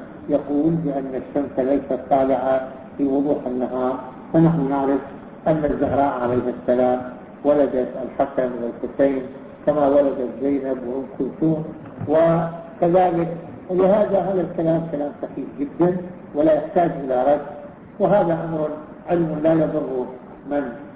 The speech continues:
جهله ولا ينفع من علمه. وسواء كانت ترى دما أو لم ترى، فإن رؤيتها الدم لا تنقص من قدرها،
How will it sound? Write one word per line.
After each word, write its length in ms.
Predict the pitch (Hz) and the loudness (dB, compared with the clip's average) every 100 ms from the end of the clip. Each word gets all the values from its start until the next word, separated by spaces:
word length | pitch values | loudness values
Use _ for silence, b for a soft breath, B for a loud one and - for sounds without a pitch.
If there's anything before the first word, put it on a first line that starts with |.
| - 151 | -10 2
جهله 840 | 143 123 170 170 170 190 185 - | 2 4 4 6 6 4 2 -2
ولا 320 | 165 165 147 156 | 2 4 4 0
ينفع 340 | - 135 131 | -6 -6 -6
من 180 | 127 123 120 | -8 -8 -2
علمه. 600 | 143 131 131 123 139 147 - - - - - - 214 | 0 0 -2 -6 -4 -6 -8 -18 -20 -20 -20 -10 2
وسواء 640 | 196 208 208 202 180 165 | 4 6 4 2 -2 0
كانت 360 | 190 180 175 170 - - - - - | 0 2 -2 -4 -6 -16 -20 -16 -2
ترى 260 | 202 190 180 | 2 4 4
دما 460 | 170 170 170 170 214 | 0 -2 -2 -4 -2
أو 100 | 208 | 2
لم 180 | 208 202 | 2 2
ترى، 460 | 190 170 175 180 - | -2 0 -2 -2 0
فإن 220 | 202 185 | 0 2
رؤيتها 580 | 185 190 208 202 175 170 | 2 4 2 2 0 0
الدم 300 | 185 165 165 | 0 0 2
لا 120 | 208 | 2
تنقص 480 | 202 190 - 185 185 | 2 -4 -2 -4 -2
من 260 | 165 165 175 | -2 0 -2
قدرها، 640 | 160 156 143 151 151 | 0 0 2 0 0